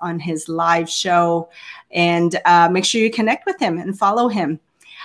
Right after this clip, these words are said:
Uh, just a real quick kind of housekeeping. Brian, stay right there. Don't go anywhere. I'm just gonna announce a few events here. Um, I want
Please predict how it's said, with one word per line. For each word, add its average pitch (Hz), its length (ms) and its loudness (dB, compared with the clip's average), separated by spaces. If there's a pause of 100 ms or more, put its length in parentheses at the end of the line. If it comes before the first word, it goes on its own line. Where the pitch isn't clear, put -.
(200)
Uh, 180 360 4
just 269 300 -2
a 220 80 4
real 294 340 0
quick - 520 -4
kind 240 220 0
of 214 140 6
housekeeping. 277 840 2
Brian, 262 380 4
stay 269 480 2
right 262 320 0
there. 269 400 4
Don't 262 260 -4
go 262 220 0
anywhere. 254 580 0
I'm 220 100 0
just 226 180 -6
gonna 226 160 -2
announce 214 360 0
a 208 80 -4
few 254 600 -6
events 233 600 -2
here. 269 560 -4 (460)
Um, 190 720 0 (200)
I 208 180 -4
want 220 360 -4